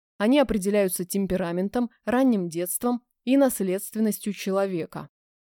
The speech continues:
У некоторых людей один резервуар заметно превалирует над другим.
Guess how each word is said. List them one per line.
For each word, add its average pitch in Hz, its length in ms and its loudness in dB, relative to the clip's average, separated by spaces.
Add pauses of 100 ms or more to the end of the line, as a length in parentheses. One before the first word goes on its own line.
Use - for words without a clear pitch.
(500)
У 220 100 2
некоторых 240 500 0
людей 220 420 0
один 208 420 0
резервуар 190 600 0
заметно 190 560 0
превалирует 180 720 0
над 185 160 0
другим. 180 520 -4